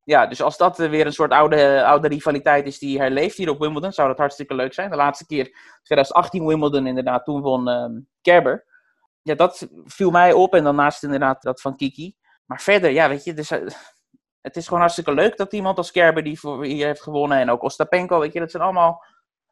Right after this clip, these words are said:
namen, eh, hè, die, die veel hebben gepresteerd in het verleden en nu dan ook weer bij die al bestaande groep toegevoegd worden van dames die goed spelen.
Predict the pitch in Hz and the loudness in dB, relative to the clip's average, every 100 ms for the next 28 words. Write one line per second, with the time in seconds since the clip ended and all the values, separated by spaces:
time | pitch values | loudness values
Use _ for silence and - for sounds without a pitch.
0 | _ 143 156 170 180 170 170 135 139 139 | _ -2 2 2 2 0 0 0 2 2
1 | 175 147 135 135 165 170 151 147 143 - | 0 -2 -6 -6 0 0 0 -4 -10 -6
2 | 170 180 165 - 151 160 156 151 160 170 | -6 -4 -8 -6 0 2 2 -2 -2 -2
3 | 156 - 170 - 156 143 151 165 160 147 | 0 0 -2 0 -2 4 4 6 4 2
4 | 147 - 160 160 147 139 135 131 131 - | 0 -2 0 0 0 0 0 -2 -6 -10
5 | 165 - 165 185 165 135 - 110 127 214 | -14 -10 -10 -10 -10 -14 -8 -6 -6 -8
6 | 202 135 127 123 123 - - 131 - 117 | -10 -6 -4 -4 -6 -14 -20 -20 -6 -4
7 | 120 - | -4 -10